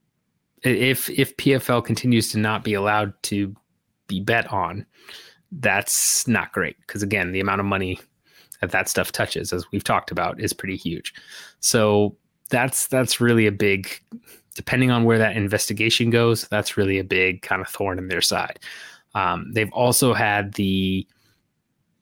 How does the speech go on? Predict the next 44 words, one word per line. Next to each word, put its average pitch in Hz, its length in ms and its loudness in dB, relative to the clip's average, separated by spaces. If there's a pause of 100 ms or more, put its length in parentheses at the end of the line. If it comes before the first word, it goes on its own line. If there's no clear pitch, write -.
(260)
World 123 180 2
Series 120 240 4
of 104 100 0
Fighting 101 300 0
Global 123 400 4
talk 101 280 0
about 90 380 0
threatening 101 380 0
lawsuits 101 580 0
and 98 140 -2
saying 98 300 0
that 90 140 -4
you 101 120 -2
can't, 104 340 -2 (760)
you 117 120 0
know, 92 300 -2 (600)
host 113 360 2
shows 110 340 4
out 107 120 2
of 107 80 2
the 104 80 4
U 107 180 4
S 104 240 0
without 92 320 -2
consent. 127 600 0
We've 98 180 -6
got 95 140 0
to 92 60 -8
talk 113 280 -2
about 104 180 0
this, 101 300 0
with 98 400 0
P 127 120 2
F 117 120 0
L 104 100 2
talking 160 320 2
about 117 180 2
going 107 220 2
international 101 480 -2
and 98 80 -4
doing 98 180 -4
their 95 100 -6
s-, - 200 -8 (160)
pay-per-view 110 580 2